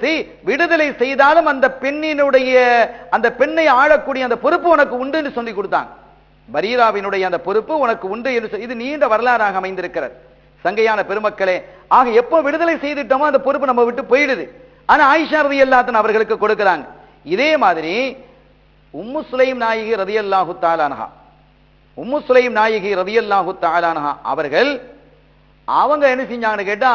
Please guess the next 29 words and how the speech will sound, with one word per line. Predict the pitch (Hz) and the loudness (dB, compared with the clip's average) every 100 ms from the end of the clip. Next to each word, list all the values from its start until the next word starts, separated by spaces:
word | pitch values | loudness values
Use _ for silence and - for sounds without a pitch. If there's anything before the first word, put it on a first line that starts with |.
| 220 | 2
ஒரு, | 233 233 208 190 180 - | 2 2 0 -4 -6 -2
அவங்கள | 220 247 240 | 0 0 0
கல்யாணம் | 226 262 247 | 0 0 -2
முடிக்கிறதுக்கு | 226 220 208 220 254 | -4 -4 -4 0 0
அபூ | 220 277 | 0 0
தல்ஹா | 254 226 226 | 0 2 0
ரலியல்லாஹு | 214 220 202 190 | 0 -2 0 -2
அன்ஹு | 196 202 | -2 -4
விரும்புறாங்க. | 220 220 151 - - - _ _ | -2 -2 -2 -4 -20 -20 _ _
உம்மு | 180 226 | -12 -10
சுலைம் | 214 214 214 | -4 -4 -2
நாயகி | 202 202 202 214 254 226 190 - _ _ - | -2 -2 -4 -4 -6 -8 -10 -18 _ _ -2
அவங்க | 180 196 185 | -2 0 -4
முதல்ல | 196 226 226 202 190 | -4 0 0 2 0
மாலிக்ங்கிறது | 240 240 220 202 202 226 202 190 | 0 -2 -4 -2 2 2 2 -2
கலை-, | 196 214 | -2 -2
கல்யாணம் | 208 214 208 | -2 -2 -4
முடிச்சிருந்தாரு, | 185 185 180 185 | -6 -6 -2 0
அவர் | 208 196 | 2 0
இறந்து | 190 196 180 | -2 -4 -6
போனதுக்கு | 185 170 | -6 -6
பிறகு. | 165 175 190 269 - - - - | -4 -2 0 -2 -4 -16 -20 -14
உம்மு | 185 294 240 | -6 -6 -2
சுலைம் | 285 277 262 | -2 0 0
நாயகி | 262 254 | 0 -2
அழகு, | 262 214 247 233 269 | 0 2 2 0 0
அறிவு, | 226 233 254 269 | 0 0 -2 0
ஆற்றல், | 233 247 262 247 214 | 2 0 -4 -4 -2
ஒழுக்கம், | 240 254 277 | -2 0 0